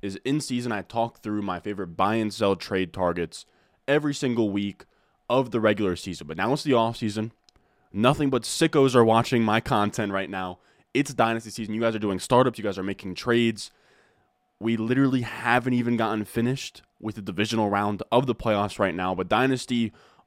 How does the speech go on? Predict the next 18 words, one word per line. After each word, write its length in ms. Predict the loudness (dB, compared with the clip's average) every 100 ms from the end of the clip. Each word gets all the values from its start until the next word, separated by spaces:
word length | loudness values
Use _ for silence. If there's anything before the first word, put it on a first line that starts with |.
| -2
offseason 520 | 0 0 -2 -2 -4 0
is 160 | 2
in 100 | 2
full 240 | -2 -2 -2
effect. 380 | -2 -4 -4 -6
So 100 | -8
today 320 | -4 0 2
we're 160 | 2
gonna 180 | 0 -2
talk 380 | -4 0 0 0
about 520 | -6 -4 -2 -2 -6 _ _ _ _ -8
my 160 | -4
must 460 | -2 2 2 0 0
buy 200 | 0 2
and 180 | -2 -2
sell 200 | 0 0
trade 380 | -2 -4 -4 -2
targets 580 | -2 -2 -2 -8 -14